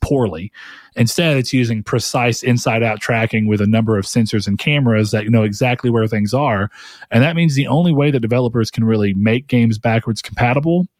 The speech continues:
is by going into their game, updating P S V R two to be a playable way, and then having to have the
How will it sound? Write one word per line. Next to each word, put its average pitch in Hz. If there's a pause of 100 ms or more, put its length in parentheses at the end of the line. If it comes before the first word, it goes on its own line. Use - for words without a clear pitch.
(520)
is 117
by 107
going 135
into 175
their 151
game, 107 (1080)
updating 131
P 151
S 123
V 131
R 117
two 123
to 113
be 120
a 110
playable 113
way, 117
and 117
then 113
having 123
to 113
have 113
the 107